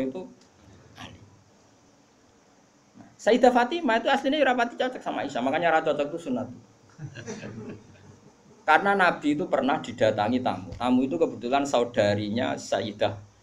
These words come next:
Khadijah, namanya Halah. Sinten? Halah. Halah itu ukhtu Khadijah. Yang dipakai dalil N U Khaul.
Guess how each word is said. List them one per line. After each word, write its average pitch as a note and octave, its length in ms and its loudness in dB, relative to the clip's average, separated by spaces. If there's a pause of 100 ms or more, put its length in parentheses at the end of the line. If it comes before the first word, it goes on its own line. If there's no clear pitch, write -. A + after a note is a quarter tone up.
(140)
Khadijah, G2 400 -6
namanya B2 320 0
Halah. F#2+ 320 0
Sinten? - 400 -6 (480)
Halah. G#2 240 2
Halah A#2+ 240 6
itu D3 160 -2
ukhtu B2+ 240 -4
Khadijah. G#2 400 -4 (1400)
Yang G#2+ 160 -4
dipakai G2+ 240 -4
dalil G2+ 320 2
N G#2+ 160 0
U G#2 80 0
Khaul. G#2 400 4